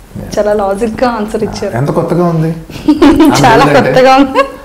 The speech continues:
Speaker 1: ముమైత్ ఖాన్ అంటే ఇప్పుడు ఇప్పటికి ఇంకా నా వయసు అనే సాంగ్ గుర్తొస్తుంది immediate, పోకిరి నుంచి.
Speaker 2: Yes, yes.
Speaker 1: అది కాదు కదా అది.
Speaker 2: So, అందుకని డెవిల్గా తనని
Speaker 1: ముమైత్ ఖాన్ డెవిల్ అనే పాయింటే కొత్తగా లేదా మీకు?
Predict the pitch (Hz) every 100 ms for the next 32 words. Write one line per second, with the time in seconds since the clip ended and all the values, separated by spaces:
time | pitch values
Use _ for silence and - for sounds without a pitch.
0 | - 135 175 180 185 175 170 208 202 143
1 | 143 139 160 170 160 156 147 147 143 151
2 | 139 127 123 139 147 170 151 143 113 113
3 | 127 120 110 139 139 147 123 104 95 -
4 | - 131 214 - 214 208 127 127 147 156
5 | 101 95 95 - - - - - _ -
6 | - - - - - - _ - - -
7 | 277 220 233 262 277 320 254 220 247 233
8 | 277 320 285 240 240 240 226 151 202 240
9 | - 240 208 196 214 208 208 196 185 190
10 | 214 202 185 185 143 127 117 123